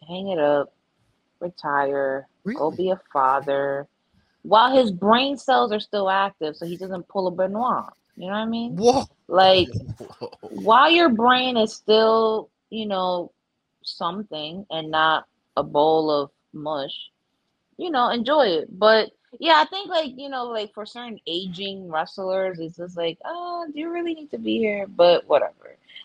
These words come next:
Speaker 1: Um, the ending was kinda weird, so it definitely op-, leaves, like, room open for a rematch. But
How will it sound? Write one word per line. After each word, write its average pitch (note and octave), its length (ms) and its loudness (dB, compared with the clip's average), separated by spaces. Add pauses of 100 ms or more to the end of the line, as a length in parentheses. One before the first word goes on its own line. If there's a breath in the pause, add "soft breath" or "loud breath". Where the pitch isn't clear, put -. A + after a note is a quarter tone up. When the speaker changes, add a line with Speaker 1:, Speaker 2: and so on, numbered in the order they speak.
(160 loud breath)
Speaker 1:
Um, A#3 580 4 (720)
the G3+ 160 -2 (120)
ending F#4 880 -4 (400)
was D4+ 160 -8
kinda F#4+ 400 -6
weird, C#4 480 -6
so C4 180 -4
it B3+ 100 -4
definitely C4 360 -4
op-, A3+ 220 -6 (140)
leaves, G3+ 540 -10 (200)
like, F3 300 -8 (280)
room F3+ 200 -10
open E3 440 -4
for D#3 180 -6
a - 20 -8
rematch. D#3 600 -6
But D#3+ 260 0